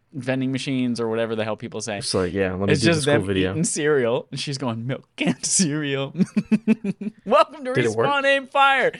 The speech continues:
Speaker 1: the Kick-Ass Irreverent Gaming Podcast, where we talk about milk and cereal and Mountain Dew Zero Sugar Baja Blast, brought to you by Taco Bell. We are sponsored today by Mountain Dew.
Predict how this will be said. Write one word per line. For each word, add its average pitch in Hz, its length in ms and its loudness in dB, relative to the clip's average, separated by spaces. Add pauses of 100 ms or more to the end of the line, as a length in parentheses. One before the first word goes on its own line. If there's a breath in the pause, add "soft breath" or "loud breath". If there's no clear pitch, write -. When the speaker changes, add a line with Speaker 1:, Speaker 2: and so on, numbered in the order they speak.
(300 loud breath)
Speaker 1:
the 247 80 0
Kick-Ass 262 360 -2
Irreverent 240 340 2
Gaming 226 260 4
Podcast, 180 600 0
where 160 160 0
we 156 120 -4
talk 151 280 0
about 139 280 2
milk 202 260 0
and 139 180 -2
cereal 190 460 0
and 127 300 0
Mountain 226 260 -2
Dew 202 160 2
Zero 175 280 2
Sugar 156 260 -2
Baja 147 340 2
Blast, 117 340 0
brought 147 160 0
to 131 40 -10
you 117 40 -4
by 101 120 0
Taco 101 360 -6
Bell. 98 320 -4 (720 soft breath)
We 185 100 -4
are 156 100 2
sponsored 170 480 -4
today 113 320 -6 (1400)
by 180 160 -4
Mountain 202 320 -2
Dew. 247 280 -4